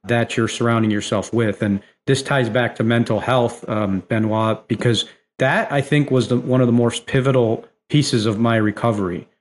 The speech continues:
was the supportive environment that I had. Because yes, the medication was there. I had E C T treatments. I had, you know, I was going to therapy regularly. But if I came back to a toxic environment where I was having to listen to,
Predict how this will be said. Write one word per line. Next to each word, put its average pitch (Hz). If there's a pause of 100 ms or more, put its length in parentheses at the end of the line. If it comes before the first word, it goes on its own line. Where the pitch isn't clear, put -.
(140)
was 120
the 110
supportive 113
environment 101
that 104
I 95
had. 95 (340)
Because 123
yes, 131
the 113
medication 123
was 98
there. 104
I 98
had 117
E 135
C 113
T 123
treatments. 101
I 101
had, 110 (380)
you 117
know, 110
I 110
was 104
going 123
to 120
therapy 123
regularly. 101
But 113 (260)
if 123
I 151
came 165
back 139
to 127
a 123
toxic 131
environment 113 (280)
where 127
I 127
was 123
having 127
to 120
listen 127
to, 117